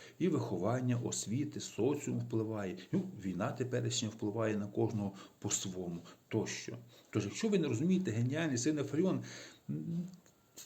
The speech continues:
я би радив вам сильно тим не перейматися.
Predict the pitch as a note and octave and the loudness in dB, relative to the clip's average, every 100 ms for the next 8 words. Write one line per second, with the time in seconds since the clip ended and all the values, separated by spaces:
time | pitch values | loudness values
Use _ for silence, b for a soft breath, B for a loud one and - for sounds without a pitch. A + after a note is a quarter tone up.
0 | - C4 G#3 G#3 G3 F3 D3+ C#3+ C3 A#2 | 4 6 8 10 10 10 8 8 8 6
1 | - C3 A#2+ A2+ A2+ A#2 A2 G#2+ G#2+ - | 4 6 6 6 4 4 4 4 4 -2
2 | - - - | -8 -8 -8